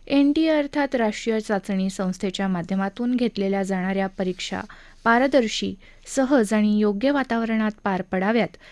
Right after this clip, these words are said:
यासाठी केंद्रीय शिक्षण मंत्रालयानं उच्चस्तरीय तज्ज्ञ समितीची स्थापना केली आहे. इस्रोचे माजी अध्यक्ष डॉक्टर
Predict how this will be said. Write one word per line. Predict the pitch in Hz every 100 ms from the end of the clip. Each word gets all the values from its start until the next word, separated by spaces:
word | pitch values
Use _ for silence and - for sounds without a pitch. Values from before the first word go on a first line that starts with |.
| - 240
यासाठी | 254 277 269 269
केंद्रीय | 262 254 233 247 302
शिक्षण | 311 294 269 254
मंत्रालयानं | 247 214 208 196 220 233 180 - - -
उच्चस्तरीय | 262 262 320 320 285 247 233 226
तज्ज्ञ | 226 202
समितीची | 214 220 196 190 196 208
स्थापना | 196 - 190 - 185 185
केली | 185 190 185
आहे. | 160 175 - - - - -
इस्रोचे | 240 262 247 240 247
माजी | 233 196 180 185
अध्यक्ष | 180 214 - 226
डॉक्टर | 180 190 -